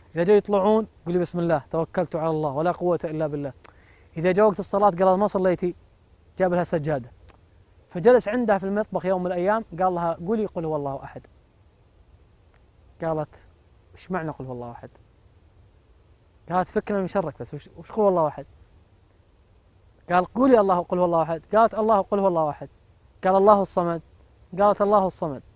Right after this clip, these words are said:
قال: "لم يلد ولم يولد". قالت: "ليش معنى هذا الكلام؟" هو ما يدري ايش معنى هذا الكلام. فرجع لأمه قال لها: "وش معنى قل هو الله أحد، الله الصمد، لم يلد ولم يولد؟".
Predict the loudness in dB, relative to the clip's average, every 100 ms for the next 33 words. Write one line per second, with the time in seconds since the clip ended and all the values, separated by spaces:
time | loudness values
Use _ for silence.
0 | _ _ _ -2 0 2 4 4 4 2
1 | 0 0 -2 -2 -4 -6 -16 _ _ _
2 | -20 -4 -4 0 -4 -4 -6 -4 -6 -8
3 | -12 -16 -16 -20 _ -2 2 4 2 -2
4 | -6 -8 -8 -10 -14 -16 _ _ _ 2
5 | 4 4 2 2 -2 -4 -4 -2 -2 -2
6 | -4 -6 -6 -6 -6 -6 -6 -8 -10 -12
7 | -18 -16 -18 _ _ _ _ -6 -2 -2
8 | -4 -10 -10 -10 -10 -14 _ _ -20 -6
9 | 0 2 2 0 0 -2 -4 -6 -8